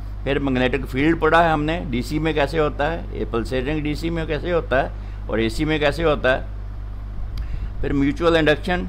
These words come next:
ट्रांसफार्मर्स की मिसाल मैंने दी थी। प्राइमरी वाइंडिंग होती है, सेकेंडरी वाइंडिंग होती है। प्राइमरी में अगर आप वोल्टेज दें, म्यूचुअल इंड्यूस, म्यूचुअली इंड्यूस होकर सेकेंडरी में बिल्कुल वही वोल्टेज हमें मिल जाते हैं।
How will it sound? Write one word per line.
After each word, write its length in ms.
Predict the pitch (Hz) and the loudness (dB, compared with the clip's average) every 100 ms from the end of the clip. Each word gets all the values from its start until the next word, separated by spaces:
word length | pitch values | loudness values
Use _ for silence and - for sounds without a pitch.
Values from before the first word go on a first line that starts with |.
| - | -2
ट्रांसफार्मर्स 680 | 101 104 120 123 135 156 | 0 2 4 6 4 2
की 100 | - | 0
मिसाल 360 | 160 147 143 143 | 0 4 6 6
मैंने 280 | 143 147 151 | 4 0 -2
दी 200 | 147 151 | -2 -2
थी। 220 | 170 - - - - - - | -2 -4 -6 -8 -8 -6 0
प्राइमरी 340 | 123 139 156 | 2 4 4
वाइंडिंग 380 | 147 147 156 151 | 4 4 4 2
होती 280 | 147 151 156 | 0 0 0
है, 140 | 160 | 0
सेकेंडरी 500 | - 107 113 117 151 | -2 -2 0 0 0
वाइंडिंग 400 | 151 151 156 156 | 2 2 2 0
होती 300 | 147 - 147 | -2 -2 2
है। 280 | 160 165 - | 2 2 -2
प्राइमरी 360 | 120 131 143 | 0 2 2
में 120 | 151 151 | 2 2
अगर 180 | 151 | 2
आप 120 | 147 139 | 2 2
वोल्टेज 400 | 127 135 143 147 | 2 4 2 2
दें, 260 | 156 151 147 | 0 0 -2
म्यूचुअल 360 | 117 127 151 151 | -2 0 2 2
इंड्यूस, 380 | 143 131 151 135 | 2 2 0 -2
म्यूचुअली 540 | 135 135 151 160 156 156 | -2 0 0 0 2 0
इंड्यूस 360 | 127 147 151 | 0 0 0
होकर 220 | 160 147 | -2 0
सेकेंडरी 460 | 139 - 123 123 156 | -2 -2 -2 0 2
में 220 | 165 165 | 2 2
बिल्कुल 300 | 123 120 151 | 0 0 -2
वही 220 | 139 135 | 0 0
वोल्टेज 360 | 151 143 139 143 | 2 2 2 0
हमें 260 | 135 135 135 | -2 0 2
मिल 200 | 135 135 | 2 4
जाते 280 | 147 147 | 2 2
हैं। 180 | 147 151 | -2 -4